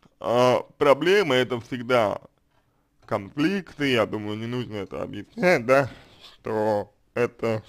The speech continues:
всегда какие-то разногласия, это всегда какая-то,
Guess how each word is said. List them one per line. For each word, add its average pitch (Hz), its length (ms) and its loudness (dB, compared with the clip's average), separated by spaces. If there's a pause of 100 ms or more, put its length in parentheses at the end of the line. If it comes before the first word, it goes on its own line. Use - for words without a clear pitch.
всегда 120 520 6 (600)
какие-то 110 440 -4
разногласия, 131 800 2
это 95 180 -6
всегда 110 580 -4 (500)
какая-то, 113 920 -2